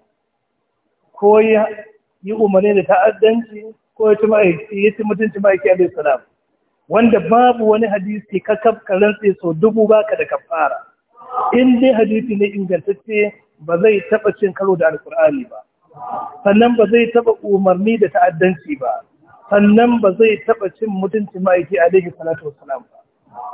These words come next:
Su a tasu gurguwar fahimtar duk abin da suke ganin a zahiri ya yi karo, to wai wannan abun ba gaskiya ba ne ba.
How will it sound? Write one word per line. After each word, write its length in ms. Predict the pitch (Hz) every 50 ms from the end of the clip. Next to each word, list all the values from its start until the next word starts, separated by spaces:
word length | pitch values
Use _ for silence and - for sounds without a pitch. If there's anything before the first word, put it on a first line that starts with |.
| - - - _ _ _ _ _ _ _ _ _ 247
Su 240 | - 226 233 233 233 233
a 100 | 190 175
tasu 380 | - 208 214 233 233 220 214 190
gurguwar 500 | 190 226 226 233 202 208 208 214 220 226 226 -
fahimtar 540 | 196 175 185 254 269 277 - - 247 214 175 - - - - - _ _ _ _ _ _ 147
duk 120 | 185 233 -
abin 260 | 226 208 214 233 226
da 80 | 214 -
suke 280 | 214 214 180 220 202
ganin 200 | 202 208 220 220 185
a 80 | 185
zahiri 460 | 180 196 208 214 214 202 196 202 208 214
ya 120 | 220 226
yi 140 | 226 226 226
karo, 500 | - 233 262 254 240 208 175 - - - - _ _ _
to 80 | - 185
wai 160 | 202 214 220
wannan 400 | 220 233 226 214 202 208 214 220
abun 440 | 196 196 185 208 233 233 220 214 214 - _ _ _ _
ba 220 | 151 160 170 170 165
gaskiya 440 | 156 175 170 175 - 190 180 175 165 165
ba 100 | 175 175
ne 140 | 160 139 127
ba. 200 | 117 110 110